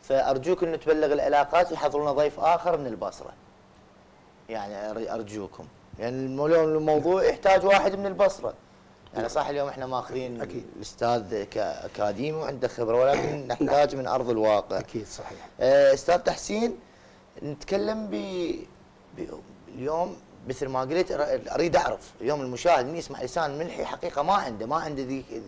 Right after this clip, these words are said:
Speaker 1: ذيك ممكن الثقافة الكبيرة جدا، بعيد عن هذا الموضوع. شنو اللسان الملحي؟
Speaker 2: اللسان الملحي، تعرف البصرة هي من شط العرب والمطل على الخليج وعلى البحر.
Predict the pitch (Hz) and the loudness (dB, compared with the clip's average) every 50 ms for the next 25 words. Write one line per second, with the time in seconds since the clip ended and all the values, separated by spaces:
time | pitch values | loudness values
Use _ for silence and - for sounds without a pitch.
0 | 107 104 110 143 156 151 139 - - 151 143 147 147 147 143 - - - - - | -14 -10 -8 -6 -6 -6 -8 -2 0 2 2 2 2 0 -2 -4 -8 -18 -20 -20
1 | - - - _ - 135 131 - - 143 143 139 - 131 123 127 123 113 - - | -20 -20 -20 _ -12 -12 -8 -4 -4 -4 -2 -2 -2 -2 -2 -2 -4 -4 -2 -2
2 | 127 - - 135 139 135 127 - 123 110 - - 117 101 98 104 95 98 90 95 | -2 2 4 6 8 8 6 4 0 -2 -2 -4 -6 -6 -4 -6 -6 -8 -10 -10
3 | 90 - 117 147 165 208 233 - 226 - - 127 117 107 107 98 95 98 92 92 | -8 -6 -6 2 2 4 6 6 4 2 0 -2 -4 -4 -4 -6 -6 -8 -8 -10
4 | 90 - - - - 214 214 175 135 113 - 120 101 95 90 85 92 90 - - | -10 -12 -12 -10 -6 -4 -4 -4 -4 -4 -4 -6 -6 -6 -10 -14 -16 -18 -18 -20
5 | - - - - - 220 226 220 214 190 - 247 247 247 226 214 202 214 208 - | -20 -20 -18 -8 -6 -4 -4 -4 -4 -4 -2 0 2 2 2 0 0 -2 -6 -4
6 | - 185 190 185 170 185 190 185 190 170 127 143 143 143 156 160 - - 135 120 | 0 2 2 2 2 -2 -2 -2 -2 -2 -2 -6 -6 -6 -6 -6 -6 -6 -8 -8
7 | 110 123 123 120 123 143 143 - 120 120 120 120 - - 156 - - - 113 110 | -6 -6 -6 -6 -6 -8 -8 -8 -8 -8 -8 -8 -6 -8 -8 -6 -6 -10 -8 -8
8 | 110 127 131 120 113 117 113 113 110 - - 139 127 117 113 - - - 113 110 | -6 -6 -6 -6 -8 -10 -12 -12 -14 -12 -12 -12 -10 -10 -12 -12 -14 -14 -12 -12
9 | 107 104 - - - - - - - - | -12 -12 -12 -12 -12 -14 -14 -14 -18 -20